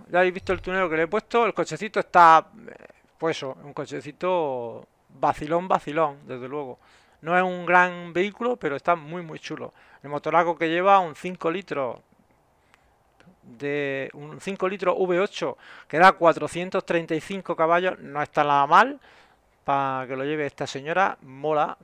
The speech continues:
La verdad es que ya, ya daría yo por tener un cochecito con esa potencia. Y, Y bueno, pues una curiosidad más del, del juego y una curiosidad más que sepáis de Hoonigan.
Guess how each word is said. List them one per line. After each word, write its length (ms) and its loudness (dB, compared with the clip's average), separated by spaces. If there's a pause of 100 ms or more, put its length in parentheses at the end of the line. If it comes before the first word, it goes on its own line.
La 100 -8
verdad 180 -6
es 40 -14
que 300 -8
ya, 280 2 (160)
ya 160 6
daría 300 6
yo 160 0
por 140 -6
tener 200 -8
un 100 -14
cochecito 580 -12
con 100 -10
esa 160 -4
potencia. 640 -10 (1000)
Y, 1300 -4 (460)
Y 120 -2
bueno, 360 6
pues 540 0
una 220 2
curiosidad 640 6
más 200 6
del, 600 0
del 160 -2
juego 580 0
y 80 -6
una 320 -10
curiosidad 440 -8
más 180 -4
que 120 -4
sepáis 360 -8
de 360 -8
Hoonigan. 400 -6